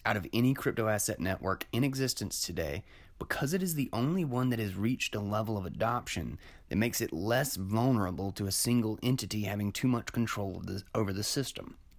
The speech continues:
The value proposition of a coin with strong governance is lower than a coin with no governance at all, because the whole point of these systems is to be permissionless and resistant to censorship.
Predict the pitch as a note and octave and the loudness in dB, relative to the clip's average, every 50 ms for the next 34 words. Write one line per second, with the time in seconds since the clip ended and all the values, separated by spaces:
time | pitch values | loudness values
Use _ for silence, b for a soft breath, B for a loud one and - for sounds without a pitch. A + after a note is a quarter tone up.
0 | - - - - - - - - - - - - b b b b b b b b | -20 -20 -20 -20 -20 -20 -20 -20 -20 -20 -20 -20 b b b b b b b b
1 | b - F#2 G#2 F#2 F2 A2 A#2+ C#3 E3+ G3 G3 E3 D3 C#3+ B2 A2 - - B2 | b 0 0 0 4 6 6 6 8 8 6 6 6 6 4 4 2 2 4 4
2 | B2 A2+ - G#2+ F#2+ G2 A2 C#3 D#3 - - G2 G2 - - - G#2+ G2+ F2+ - | 4 4 2 0 0 4 4 4 4 4 2 2 2 0 0 0 -2 -2 -2 -4
3 | - - A#2 A2+ A#2 A2 G#2+ G2+ F#2+ F#2 F#2 - - - - - - - - - | -2 0 2 4 4 4 4 2 2 0 0 -2 -6 -8 -8 -6 -6 -6 -2 2
4 | A2 A2 A2 G#2+ G#2 G2 F#2 F#2+ G2+ A#2 C#3 C3 G2+ F#2+ G2+ - - - - - | 4 6 6 6 4 4 2 2 2 2 4 4 4 4 2 0 -2 -4 -8 -8
5 | B B B B B - A#2 A2 F#2 F#2+ G2 G2 G#2 A2 D3 F3+ D3+ G#2+ G#2 G#2+ | B B B B B -2 0 0 0 2 2 4 6 6 8 8 6 6 4 2
6 | G#2 G2+ - - A#2 A2+ A2+ A2 G2 F#2+ - - G2 G2+ G2+ A2 A#2+ A#2 A#2 A#2 | 2 0 0 2 4 4 6 6 4 2 0 0 0 2 4 4 4 6 6 6
7 | A2+ A2+ G#2 G#2 E2+ - - F#2+ F2+ F#2+ A#2+ D#3+ D#3 G2 G2 G#2 A2+ - - - | 6 4 4 4 2 2 0 0 4 6 8 8 8 6 4 2 -2 -6 -6 -6
8 | G#2+ G#2 G#2+ G2+ A2 G#2+ C3+ D3+ C#3 - - - - - - D#3+ F3+ - - - | -4 -2 0 0 0 2 2 2 2 0 -6 -10 -4 0 2 2 2 2 0 0
9 | G2+ G2+ G2 G2 G2 G2 - - F2+ F#2+ - - - G2+ B2 A#2+ A#2 A2 - - | -2 0 0 0 -2 -2 -2 -2 -2 -2 -2 -4 -4 -4 -4 -2 -2 -2 -2 -2
10 | A#2+ B2+ A#2+ - - - A2+ A2+ A#2 B2 C#3+ - - F#2+ F#2 F#2 F#2 - - B | 0 0 0 0 0 0 2 2 4 2 2 2 0 0 0 0 0 -2 -4 B
11 | B B B B B - A2+ A2+ G#2+ G2+ G2 G2+ A2 A2 - - A#2 - - - | B B B B B 0 2 4 4 4 2 2 0 0 0 0 -2 -2 -2 -4
12 | G2+ - - F3 F3+ E3 - - - - - - - - - | -4 0 2 2 2 2 0 -2 -4 -4 -6 -6 -6 -8 -10